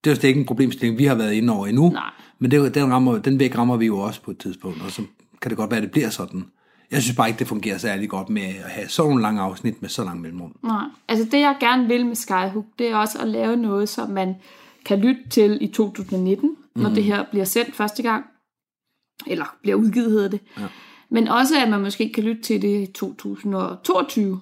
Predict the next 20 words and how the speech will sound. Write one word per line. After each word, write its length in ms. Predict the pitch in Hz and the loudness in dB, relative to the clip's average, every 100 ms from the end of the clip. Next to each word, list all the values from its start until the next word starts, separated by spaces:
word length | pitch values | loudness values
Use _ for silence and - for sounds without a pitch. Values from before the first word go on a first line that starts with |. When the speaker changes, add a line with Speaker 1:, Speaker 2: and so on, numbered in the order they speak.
| _ | _
Speaker 2:
og 80 | 240 | -6
stadigvæk 400 | - 311 339 262 | 2 2 4 2
synes, 260 | - 220 - | 4 4 4
at 180 | 208 208 | -2 2
der 60 | |
er 60 | 196 | 0
nogle 160 | 196 190 | 0 0
ting, 240 | 208 - | -2 -2
der 60 | 196 | -4
faktisk 300 | 180 185 202 | -2 -2 -4
er 40 | |
spændende 300 | 190 196 202 | -4 -2 -2
at 60 | 196 | -2
høre 160 | 185 180 | -2 -4
om. 200 | 202 208 _ - | -6 -10 _ -8
Speaker 1:
Altså, 220 | 98 113 | -4 0
vi 60 | 110 | 0
har 60 | |
prøvet 300 | 98 147 | 2 4
at 60 | 196 | 4